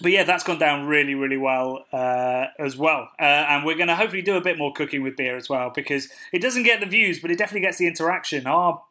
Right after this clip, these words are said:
Imperial Stout brownie recipe, probably once a week now, I'm getting tweets or Instagrams from people who have made it, uh, and are chuffed to bits with it. Um, that's easily the, the best homebrew,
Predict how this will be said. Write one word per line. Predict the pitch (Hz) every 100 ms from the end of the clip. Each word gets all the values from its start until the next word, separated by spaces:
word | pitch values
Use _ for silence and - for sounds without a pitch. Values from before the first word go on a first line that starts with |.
| -
Imperial | 165 160 180 165
Stout | 156 160 156
brownie | 165 175 156
recipe, | 131 123 127 131 123 123 - - -
probably | 262 262 208
once | 196 214 -
a | 190
week | 208 214
now, | 180 143 135
I'm | 143
getting | 151 147 143 139
tweets | - 175 160
or | 147 151
Instagrams | 156 156 143 139 123
from | - 131
people | 147 139 - 139
who | 135 135
have | 127
made | 143 143 135
it, | 120 - _ _ -
uh, |
and | 135 135 139 139 139
are | 135
chuffed | - 143 -
to |
bits | 135 143 -
with | 131
it. | 123 - _ _ _ _ 143
Um, | 135 131 135 127
that's | 156 151
easily | 175 190 170 151 139
the, | 139 143
the | 139
best | 151 135
homebrew, | 147 143 139 135 131 127